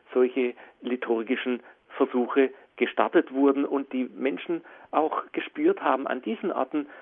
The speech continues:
da werden wir hineingenommen, worum es eigentlich geht, in das Geheimnis der Erlösung, das in der Liturgie immer wieder neu gefeiert wird. Es kam neunzehnhundertsiebenundvierzig die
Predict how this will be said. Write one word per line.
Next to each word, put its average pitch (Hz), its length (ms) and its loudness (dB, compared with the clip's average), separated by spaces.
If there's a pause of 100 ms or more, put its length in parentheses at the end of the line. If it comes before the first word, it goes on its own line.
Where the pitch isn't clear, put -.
(180)
da 143 240 2
werden 147 240 -2
wir 135 100 0
hineingenommen, 160 920 -2 (400)
worum 107 240 -8
es 104 140 -6
eigentlich 123 420 -2
geht, 135 380 0 (240)
in 110 100 -12
das 110 220 -8
Geheimnis 131 640 -2 (480)
der 117 100 -4
Erlösung, 120 640 -2
das 113 180 -10
in 117 120 -8
der 120 100 -6
Liturgie 110 480 -12
immer 120 240 -10
wieder 110 180 -10
neu 98 320 -10 (300)
gefeiert 104 580 -6
wird. - 140 -16 (2500)
Es - 160 4
kam 185 420 0 (240)
neunzehnhundertsiebenundvierzig 139 1400 2 (960)
die 117 340 2